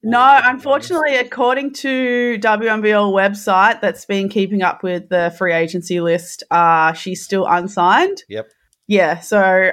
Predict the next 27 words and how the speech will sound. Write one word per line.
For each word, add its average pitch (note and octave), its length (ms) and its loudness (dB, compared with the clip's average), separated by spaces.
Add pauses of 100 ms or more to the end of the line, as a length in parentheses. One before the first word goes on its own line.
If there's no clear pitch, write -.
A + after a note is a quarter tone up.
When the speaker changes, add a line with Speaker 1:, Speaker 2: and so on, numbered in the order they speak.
Speaker 1:
of G#3+ 300 2
the G3+ 80 -6
Caps G#3 360 -2
roster G3 300 -6
that F#3 120 -2
are F#3+ 80 -4
signed, F3+ 440 -2
they've E3+ 180 -4
got E3 320 -2
one, G3+ 240 -4
two, D#3+ 320 -10
three, - 420 -18
four, - 240 -12
five. - 140 -16
They've F#3+ 180 -2
got - 160 -2
Speaker 3:
Six. - 180 -12
Speaker 1:
six C4 360 -8
signs A3 540 -2
in G3+ 220 -2
Bunton, G#3 720 -2 (140)
uh, F3+ 240 0
Tupaia, F3 840 0 (380)
Melbourne, G#3+ 640 0
Munger, F#3 520 0 (380)
Pizzi, G3+ 400 -4
Potter. - 460 -2